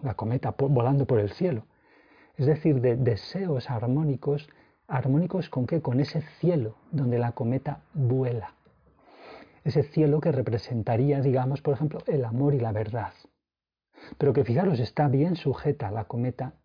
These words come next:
a tierra por el hilo y nosotros la llevamos. Entonces, supongo que esto habrá sido una cosa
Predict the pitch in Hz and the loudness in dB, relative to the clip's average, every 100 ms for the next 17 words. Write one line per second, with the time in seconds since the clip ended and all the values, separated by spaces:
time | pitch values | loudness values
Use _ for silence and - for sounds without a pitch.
0 | - 123 - 139 123 104 101 - _ _ | -10 -10 -6 -2 -2 -2 -8 -14 _ _
1 | _ _ _ 147 117 117 127 107 107 _ | _ _ _ -2 0 2 0 0 -4 _
2 | _ _ _ _ _ - _ - 165 143 | _ _ _ _ _ -20 _ -2 2 2
3 | 170 131 120 185 165 120 107 - - 139 | 2 2 2 0 -2 -2 -4 -8 -10 -4
4 | 113 110 110 101 - - _ _ _ _ | -2 0 -2 -4 -12 -20 _ _ _ _
5 | _ _ _ _ _ _ _ _ _ _ | _ _ _ _ _ _ _ _ _ _
6 | _ _ - _ - _ _ - 190 - | _ _ -20 _ -20 _ _ -2 0 -2
7 | 202 - 127 143 151 131 - 127 107 110 | -8 -2 2 4 4 2 0 0 0 0
8 | - 139 123 110 117 113 139 123 117 | 0 2 4 2 0 0 -2 -2 -2